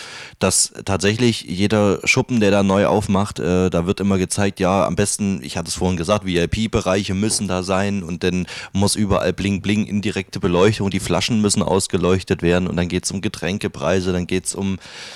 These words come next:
äh, Flatrates und so weiter und so fort. Also ich weiß nicht, äh, das ist wieder ein Punkt, an dem ich merke, wie alt,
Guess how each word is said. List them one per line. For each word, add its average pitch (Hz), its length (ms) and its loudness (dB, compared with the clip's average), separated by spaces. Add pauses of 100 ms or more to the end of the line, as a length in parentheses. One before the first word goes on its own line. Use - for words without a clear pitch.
(140)
äh, 98 200 2
Flatrates 98 800 0
und 117 160 -2
so 113 120 2
weiter 95 280 2
und 98 100 -2
so 101 100 -4
fort. 107 300 0
Also 87 240 -2
ich - 180 -8
weiß 123 140 6
nicht, 123 160 -2 (300)
äh, 85 240 -6
das 92 140 -4
ist 107 100 0
wieder 120 120 2
ein 95 100 0
Punkt, 139 220 2
an 104 100 2
dem 101 120 2
ich 95 100 -2
merke, 95 360 0
wie 92 180 -2
alt, 107 340 0